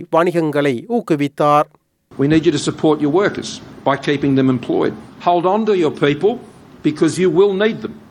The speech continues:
Speaker 2: on the bounce back on the other side. Wherever possible, support them. Full-time, part-time, casual, including with paid leave if they need to take time off during the course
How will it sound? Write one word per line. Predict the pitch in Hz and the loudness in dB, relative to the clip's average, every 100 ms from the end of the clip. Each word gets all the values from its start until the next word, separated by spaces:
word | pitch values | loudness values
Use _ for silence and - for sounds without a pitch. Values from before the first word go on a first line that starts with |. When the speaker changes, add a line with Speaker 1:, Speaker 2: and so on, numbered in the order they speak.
| - - - - - | -20 -20 -20 -12 -4
Speaker 2:
on | 147 | -2
the | 139 | 0
bounce | 170 175 170 | -2 -2 -4
back | 147 135 135 | -4 -2 -2
on | 127 | -2
the | 123 | 0
other | 127 117 | -2 -4
side. | - 123 107 - - - - | -4 -4 -4 -8 -20 -20 -4
Wherever | 160 196 202 | 0 0 0
possible, | - 202 202 160 127 | 0 0 -2 -4 -4
support | 120 143 - 165 165 | -6 -8 0 0 0
them. | - - - - - - - - - - - | -8 -14 -18 -20 -20 -20 -20 -20 -20 -20 -2
Full-time, | 190 190 - 107 80 | 0 0 -2 -6 -6
part-time, | - 170 175 - 101 - | -4 -4 -4 -6 -8 -8
casual, | - 156 151 - - - - - - - - | -2 -2 -2 -8 -14 -20 -20 -20 -20 -20 -10
including | 147 143 - 202 214 208 190 - - - - | -6 -6 0 2 4 2 0 -4 -18 -20 -4
with | 147 139 | -4 -2
paid | 185 185 160 | -4 -2 -2
leave | 135 120 127 - - - | -2 -2 -6 -14 -20 -8
if | 143 | -6
they | - 151 | -2 -2
need | 156 151 | 0 0
to | 131 | -2
take | - 139 - | -4 -4 -2
time | 139 139 135 | -2 0 0
off | 135 - - - - - - - 117 | -2 -4 -16 -20 -20 -20 -20 -20 -2
during | 143 135 127 - - - | 2 2 0 -6 -18 -10
the | - | -10
course | - 139 131 | -2 0 0